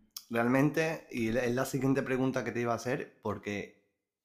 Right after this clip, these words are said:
¿por qué realmente es tan importante el copywriting, mm, persuasivo? O sea, ¿qué diferencia puede haber entre el copywriting tradicional, ¿no? El que se usa en contenido y, o el copywriting persuasivo que se usa más en landing page, en sale page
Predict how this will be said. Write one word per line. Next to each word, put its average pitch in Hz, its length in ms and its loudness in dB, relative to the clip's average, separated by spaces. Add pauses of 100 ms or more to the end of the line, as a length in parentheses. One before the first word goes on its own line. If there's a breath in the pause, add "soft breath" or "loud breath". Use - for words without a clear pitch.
(160)
¿por - 140 -12
qué 117 300 -2
realmente 127 500 0
es 131 120 -6
tan 127 240 -2
importante 123 720 2
el 107 100 -4
copywriting, 127 840 -2
mm, 104 460 -4
persuasivo? 120 760 -2
O - 40 -20
sea, 104 200 -10
¿qué 120 80 -2
diferencia 131 540 0
puede 123 160 2
haber 123 260 0 (300 loud breath)
entre 113 280 0
el 101 140 -4
copywriting 120 1000 -4 (280 loud breath)
tradicional, 113 720 2
¿no? 190 240 0
El 107 140 -8
que 104 100 -8
se 104 160 -6
usa 107 460 -6 (340 loud breath)
en 120 100 -8
contenido 127 760 -2
y, 87 260 -6 (120)
o 76 200 -8
el 104 80 -6
copywriting 110 760 -2
persuasivo 113 440 -6
que 110 100 -8
se - 100 -6
usa 113 180 -4
más 107 200 0
en 107 80 -2
landing 107 380 -4
page, 120 340 -2
en 117 140 -4
sale 110 260 -4
page 117 440 -4